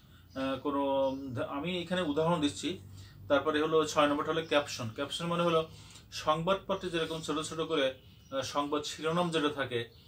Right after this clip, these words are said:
এ-, এরকম, এইভাবেও কিন্তু আমাদের প্রশ্ন থাকতে পারে এখানে।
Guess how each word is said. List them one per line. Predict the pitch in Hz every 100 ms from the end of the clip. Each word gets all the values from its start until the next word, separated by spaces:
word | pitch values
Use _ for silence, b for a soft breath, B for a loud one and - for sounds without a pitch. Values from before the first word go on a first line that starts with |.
| B B B -
এ-, | 156
এরকম, | 160 156 170 170 -
এইভাবেও | 165 165 170 180
কিন্তু | 156 139 156
আমাদের | 135 143
প্রশ্ন | 139 139 156
থাকতে | 147 147 - 104
পারে | 107
এখানে। | 143 175 160 190